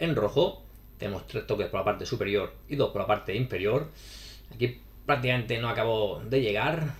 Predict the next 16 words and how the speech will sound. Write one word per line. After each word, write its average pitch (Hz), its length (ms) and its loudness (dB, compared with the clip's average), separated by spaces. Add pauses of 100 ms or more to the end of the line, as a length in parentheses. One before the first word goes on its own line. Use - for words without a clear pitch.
(100)
por 135 120 2
los 107 180 0
pelos, 151 500 0 (500)
aunque 151 180 -2
le 147 60 4
hemos 139 120 4
marcado 123 280 4
también 117 320 0 (540)
este - 460 -2
canal 110 480 2 (380)
bajista, 123 680 0 (280)
algo 107 160 0
más 98 160 -2
difuminado, 107 560 0 (160)
en 175 280 -2 (540)
azul. 151 360 -2